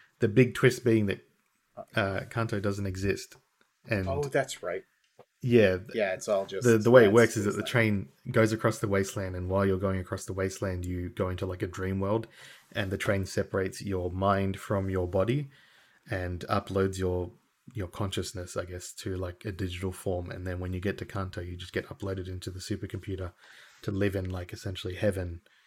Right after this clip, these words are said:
Speaker 1: in a computer forever. And that's what happened to all the people of Kanto. There's no one actually there. It's just all
Speaker 2: That makes, yeah, it's them, it's them getting more
Speaker 1: Yeah, it's all them in
Speaker 2: information
Speaker 1: the
Speaker 2: like that, and
Speaker 1: computer,
Speaker 2: that's
Speaker 1: and,
Speaker 2: right,
Speaker 1: you know,
Speaker 2: that's
Speaker 1: the
Speaker 2: what
Speaker 1: kids were designed to provide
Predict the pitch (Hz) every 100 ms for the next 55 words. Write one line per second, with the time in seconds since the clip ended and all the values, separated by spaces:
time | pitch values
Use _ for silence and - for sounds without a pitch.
0 | _ _ - 92 90 101 - 101 90 87
1 | - 101 92 92 90 95 95 95 - 98
2 | 95 92 90 95 - 95 92 - 95 90
3 | 90 90 92 101 98 92 - 92 90 95
4 | 90 90 _ _ - - - - 98 98
5 | 87 98 87 87 110 104 101 - - _
6 | _ - - 107 107 98 95 - - 107
7 | 101 101 - 107 _ - _ - 117 101
8 | 98 98 92 95 95 92 87 90 _ _
9 | - 135 120 104 127 117 107 101 95 92
10 | 101 - 98 90 90 90 98 98 87 92
11 | - 113 101 92 - 95 92 92 95 90
12 | 92 92 - _ - 95 92 104 95 90
13 | 87 85